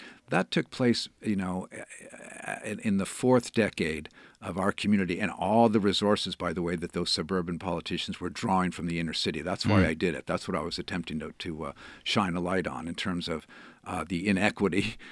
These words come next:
Speaker 1: of, of, uh, urban-suburban division. And, uh, the, um, and I look upon that, uh, as a, as a partial success as well, because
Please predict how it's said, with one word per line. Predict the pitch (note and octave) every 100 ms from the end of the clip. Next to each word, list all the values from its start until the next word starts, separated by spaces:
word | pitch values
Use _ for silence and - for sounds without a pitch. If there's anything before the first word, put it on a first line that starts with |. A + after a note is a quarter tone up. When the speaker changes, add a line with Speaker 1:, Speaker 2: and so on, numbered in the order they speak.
| - - -
Speaker 1:
of, | F2 D#2+ D#2 -
of, | F2 F2+ -
uh, | E2+ -
urban-suburban | G2+ F2+ F2+ - F#2+ B2 F#2
division. | D2 C#2+ B1+ - - - - _ -
And, | G2 F2+ F#2+
uh, | F#2 F#2
the, | F#2+ F2+ F2
um, | E2+ E2 - - - - _ _ _ _ _ _ _ _
and | - A#2
I | F3+
look | D#3+ D3+
upon | - - B2 A2+
that, | G#2 G2+ - _
uh, | - F#2 F#2
as | G2 F#2+
a, | F#2 E2+
as | G2+ F#2
a | F#2+
partial | - G2 - G2+
success | G#2 - G#2 F#2+
as | F#2 -
well, | G#2 F2
because | E2+ F2+ F#2+ F2